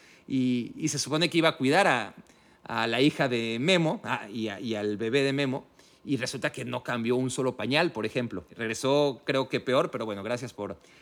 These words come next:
el intento. El asunto es que no pude resistir el estar en Los Ángeles, la posibilidad de viajar a México para estar con Judith, con mi hija, dentro de ese mes que,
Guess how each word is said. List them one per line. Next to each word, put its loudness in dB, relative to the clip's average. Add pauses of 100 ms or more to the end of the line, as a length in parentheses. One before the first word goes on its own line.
(120)
el 0
intento. 0
El 4
asunto 4
es 2
que 2 (520)
no 4
pude 6
resistir 4
el 4
estar 4
en 4
Los 2
Ángeles, 2 (280)
la 2
posibilidad 6
de -4
viajar 4
a 4
México -2
para 0
estar 2
con 0 (120)
Judith, 4
con -2
mi 0
hija, -4 (100)
dentro 0
de 4
ese 0
mes 0
que, -2